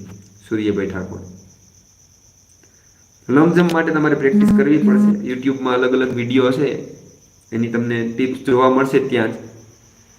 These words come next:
એટલે લોંગ જમ્પમાં તમારું જે રનઅપ છે એના પર ઘણો બધી આધાર હોય છે,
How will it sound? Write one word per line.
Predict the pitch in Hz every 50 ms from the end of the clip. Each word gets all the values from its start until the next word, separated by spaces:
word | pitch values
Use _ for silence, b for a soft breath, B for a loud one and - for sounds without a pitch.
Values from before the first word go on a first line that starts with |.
| _ _ _ _ _ _ _
એટલે | 123 120 135 127
લોંગ | 131 135 143 151 147 143
જમ્પમાં | 151 147 147 147 147 147 151 165 - - - - - -
તમારું | 127 131 135 135 135 131
જે | 135 135 135 127 - - 113
રનઅપ | 117 120 135 151 160 160 - -
છે | -
એના | 151 147 147 143
પર | - 127 120
ઘણો | 120 123 123 123
બધી | 123 120 120 123
આધાર | 113 113 113 120 123 117
હોય | 107 104 107 110
છે, | - - 165